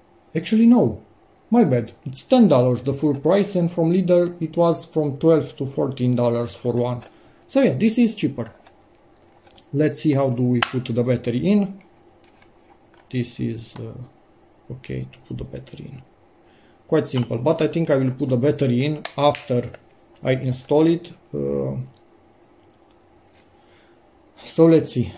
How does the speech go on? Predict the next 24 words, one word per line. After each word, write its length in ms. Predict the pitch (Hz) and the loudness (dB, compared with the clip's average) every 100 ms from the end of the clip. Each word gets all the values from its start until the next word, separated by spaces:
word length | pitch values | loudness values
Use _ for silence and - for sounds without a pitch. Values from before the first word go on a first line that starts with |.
| - - | -12 -4
let's 200 | 143 117 | -2 0
go 140 | 143 | -2
somewhere 380 | 127 139 135 120 | 0 -2 0 0
where 280 | 120 127 123 | 0 0 0
I 60 | |
need 240 | 127 127 127 | 0 0 0
to 80 | 123 | -2
install, 440 | 120 - 127 120 | -2 -2 -2 -2
uh, 320 | 117 127 113 120 | -4 -10 -12 -8
this 220 | 127 - | -8 -4
thingy. 440 | 180 185 170 170 | 0 0 0 -2
And 120 | 160 160 | 0 2
you 100 | 147 | 4
have 160 | 151 | 2
adapters 540 | 131 123 147 - 139 - | 2 4 2 2 -2 -2
for 160 | 131 | -4
different, 540 | 117 143 139 131 127 127 | -2 -4 -2 -2 -2 -2
uh, 420 | 123 120 120 123 131 - - - - - - - | 0 0 -2 -8 -14 -20 -20 -20 -20 -20 -20 -10
uh, 380 | 123 117 117 - | -8 -8 -10 -12
sizes, 680 | 127 147 139 117 123 - - | -2 0 0 0 -4 -4 -6
uh, 420 | 123 117 117 127 | -2 -2 -4 -4
of 180 | 127 - | -6 -2
radiator 600 | 139 131 123 120 - 117 | 0 0 0 -4 -4 -6
heads. 540 | 117 156 156 - - | -2 -2 -2 -6 -16